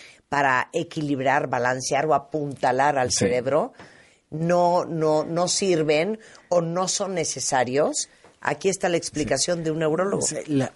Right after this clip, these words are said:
Speaker 2: son necesarios, porque aquí hay una falla en tu fábrica.
Speaker 1: Ajá.
Speaker 2: Está esta falla en tu fábrica y la única forma de interferir esa falla es a través de una maniobra farmacológica. Pero además, y esto es una parte muy importante,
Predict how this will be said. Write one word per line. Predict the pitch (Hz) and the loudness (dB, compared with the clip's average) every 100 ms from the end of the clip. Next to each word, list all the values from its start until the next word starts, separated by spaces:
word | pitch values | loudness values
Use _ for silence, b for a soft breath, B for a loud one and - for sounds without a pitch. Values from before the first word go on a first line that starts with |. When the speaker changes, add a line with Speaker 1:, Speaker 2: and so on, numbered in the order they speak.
| - | -8
Speaker 2:
son | - - - 226 269 | -2 2 4 2 2
necesarios, | 151 107 - 76 78 | -2 -4 -6 -6 -8
porque | - 113 143 | -6 -2 -2
aquí | - 202 | 0 2
hay | 240 | 2
una | 214 | 2
falla | - 214 233 120 - | 0 -2 0 0 -2
en | - 117 | -6 -4
tu | 113 | -6
fábrica. | - 98 - - - - | -4 -4 -6 -16 -18 -14
Speaker 1:
Ajá. | 127 - 95 - | -14 -12 -16 -8
Speaker 2:
Está | 101 - 214 | -4 2 2
esta | 214 127 | 2 -2
falla | - 120 | 0 0
en | 113 | 0
tu | 110 - | -4 -6
fábrica | 107 113 143 208 | -4 -2 0 0
y | |
la | 123 | 2
única | 104 139 131 | 2 0 -4
forma | - 127 120 | -4 0 0
de | 104 | 0
interferir | 95 104 - 107 208 | -2 -2 0 0 0
esa | 214 104 | -2 -4
falla | - 98 185 - - | -2 0 0 -2 -4
es | 139 196 - - - | -2 -2 -8 -8 -4
a | 185 | -2
través | - 117 98 139 110 | 0 0 0 -4 -4
de | 104 156 226 b b | -4 -4 -6 b b
una | - 131 | -4 -2
maniobra | 107 98 131 208 165 | 0 0 0 0 -2
farmacológica. | 104 95 87 85 - - - B B B - | -4 -4 -2 -4 -6 -10 -12 B B B -2
Pero | 151 139 139 | 0 2 0
además, | 127 135 160 202 104 - - - - B | 0 0 0 0 -2 -6 -8 -10 -10 B
y | 123 143 | 0 0
esto | - | -2
es | 160 | -6
una | 151 123 | -6 -4
parte | 135 - | -4 -4
muy | 120 110 | -2 -2
importante, | 98 101 - 165 98 - | -4 -6 -4 -4 -4 -10